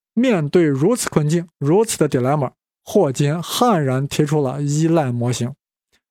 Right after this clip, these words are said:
将自己凌驾于实在论和反实在论之上，非常雍容大度地说：“以后不要再讨论科学理论是否反映了真实的客观世界了，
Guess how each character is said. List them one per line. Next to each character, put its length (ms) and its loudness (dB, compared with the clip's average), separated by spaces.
将 240 2
自 160 0
己 160 2
凌 360 0
驾 320 2
于 200 0
实 400 0
在 200 2
论 200 2
和 240 0
反 460 -2
实 260 0
在 160 2
论 180 2
之 120 2
上， 180 0
非 120 4
常 300 0
雍 320 4
容 240 2
大 220 2
度 120 2
地 80 2
说 360 0
：“以 120 0
后 320 2
不 80 2
要 180 4
再 200 2
讨 240 0
论 340 2
科 220 2
学 180 2
理 100 2
论 260 2
是 280 2
否 240 2
反 320 0
映 160 2
了 140 2
真 220 2
实 120 0
的 100 2
客 140 0
观 120 2
世 120 2
界 100 2
了， 300 2